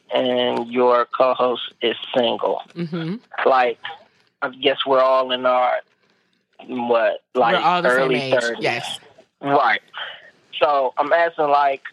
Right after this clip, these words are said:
Speaker 1: <clears throat> when, let's say when you guys were twenty, did you think, like, by now you'd be married and have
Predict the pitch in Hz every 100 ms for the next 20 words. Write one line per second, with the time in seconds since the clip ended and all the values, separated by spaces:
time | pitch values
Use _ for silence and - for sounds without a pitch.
0 | _ 139 - 117 - _ _ - 151 151
1 | 151 151 175 - 175 160 151 151 147 139
2 | 135 127 127 131 127 127 123 123 _ _
3 | _ _ _ _ _ _ _ _ - 147
4 | 120 104 - _ _ 139 131 147 - 147
5 | 139 131 127 120 120 117 123 123 120 120
6 | 120 117 113 117 117 117 113 - 123 113